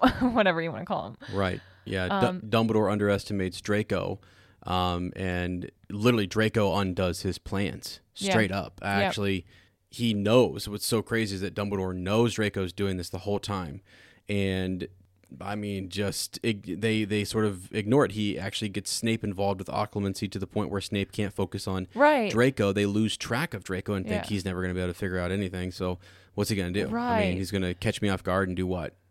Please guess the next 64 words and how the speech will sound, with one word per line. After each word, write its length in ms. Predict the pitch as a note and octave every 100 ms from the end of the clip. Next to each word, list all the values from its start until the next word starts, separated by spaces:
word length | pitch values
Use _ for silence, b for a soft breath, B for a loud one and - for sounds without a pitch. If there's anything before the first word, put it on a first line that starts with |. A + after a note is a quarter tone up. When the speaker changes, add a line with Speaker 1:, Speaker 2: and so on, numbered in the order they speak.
| -
Speaker 2:
Oh, 180 | F#2+ -
disarm 400 | - - G2 A2+
me, 200 | D#2+ - _ _ _ _ -
you 240 | G#3 A2+
know, 80 | A#2+
in 200 | A2 A#3
my 100 | A2
Speaker 1:
Yeah. 80 | A2
Speaker 2:
weakened 260 | A#2 G#2+
state 240 | - B2+ B2
when 120 | G#2+
I'm 120 | G2+
traveling. 380 | G2 A2+ A#2 G#2+
I 20 |
mean, 120 | G#2+ G2
he 120 | A2
got 280 | A2+ B2 -
me. 200 | C2 - B B
Speaker 1:
Yeah. 120 | G3 D3+
Speaker 2:
And 120 | A2+
he 60 | A2
also 260 | A2 A2+
got 240 | G2+ G#2 F#2
Death 180 | G2+ G#2+
Eaters 240 | F#2+ F2+
in 80 | F#2+
the 80 | F2
building. 360 | A#2 A#2 F2+ - B B B
So 360 | - A2+ G2+
same 340 | - B2+ A2+ G#2
thing 180 | G#2+ F#2+
with 160 | F2+
Voldemort. 460 | G2+ B2+ G#2+ G2 F#2+
He's 220 | G#2 F#2
just 200 | F2+ -
like, 260 | F#2 F#2 -
he 60 |
d-, 120 | G2 F#2
he 160 | G#2
underestimates 640 | G2 G#2 F#2+ F#2 F#2 F2+ -
Harry. 260 | A2 F#2+ F#2
He 160 | G2
already 220 | F#2+ G2 F2+
did 200 | F#2+ F#2+
it 40 |
in 80 | F2+
Goblet 300 | F2+ F2+ F2+
of 60 |
Fire, 260 | - F#2+ F#2
and 100 | F#2+
he 40 | F2+
continues 420 | F2 - D3 A#2
Speaker 1:
Yeah. 40 |
Speaker 2:
to 60 | F#2+
do 160 | F2+ E2
it 140 | - B B -
over 220 | G#2 F#2+
and 80 | F#2
over 180 | D#3 D#3+
again. 300 | F#2+ D2 G2
And 100 | G#2
then 160 | G#2+
you, 220 | G2 G2+ F#2 _
yeah, 200 | B2 A2